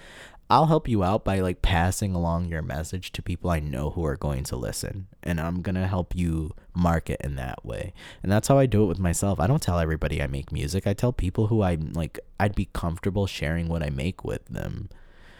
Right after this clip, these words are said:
you know? And so, uh, that, if you wanna support a local artist, don't just go on and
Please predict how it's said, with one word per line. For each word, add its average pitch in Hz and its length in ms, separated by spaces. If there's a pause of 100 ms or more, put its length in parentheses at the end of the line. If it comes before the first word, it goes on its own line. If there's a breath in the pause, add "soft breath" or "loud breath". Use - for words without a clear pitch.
(180 loud breath)
you 92 160
know? 117 380 (260)
And 101 300
so, 104 540 (1600)
uh, 95 80
that, 107 360 (300)
if - 200
you 139 60
wanna 139 180
support - 320
a 98 40
local 90 380
artist, 85 400
don't 95 340 (300)
just - 240
go 85 140
on 78 200
and 73 240